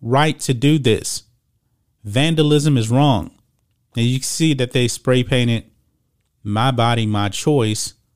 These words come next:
on this church. Whoever did this, they need to be arrested and prosecuted.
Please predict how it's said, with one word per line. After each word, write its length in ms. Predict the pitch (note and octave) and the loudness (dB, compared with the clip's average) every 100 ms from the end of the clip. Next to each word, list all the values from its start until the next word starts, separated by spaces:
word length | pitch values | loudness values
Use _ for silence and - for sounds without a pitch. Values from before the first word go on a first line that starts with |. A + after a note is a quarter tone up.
| _ - | _ 0
on 220 | D#3 D#3 | 2 4
this 180 | C#3+ - | 2 0
church. 540 | - E3+ C3 - - - _ _ _ _ _ _ _ _ _ _ _ _ _ _ _ _ _ _ _ _ _ | 2 2 2 -2 -16 -16 _ _ _ _ _ _ _ _ _ _ _ _ _ _ _ _ _ _ _ _ _
Whoever 320 | - D#3+ E3+ C#3+ | 4 4 4 2
did 260 | D#3 E3 | 0 0
this, 340 | F3+ F3+ - - _ _ _ _ _ _ _ G2+ | 0 -2 -4 -10 _ _ _ _ _ _ _ -10
they 480 | G2+ C#3+ D#3+ E3+ - | 0 2 2 -2 -2
need 300 | B2+ C#3+ C#3+ | 0 0 -2
to 80 | C3 | -4
be 200 | B2+ A#2+ | 0 0
arrested 420 | G#2 C#3 - C3 | 0 -2 -2 -2
and 140 | A2+ | -2
prosecuted. 760 | - D#3+ D#3 A#2 - A2 - | 0 0 0 -4 -4 -4 -4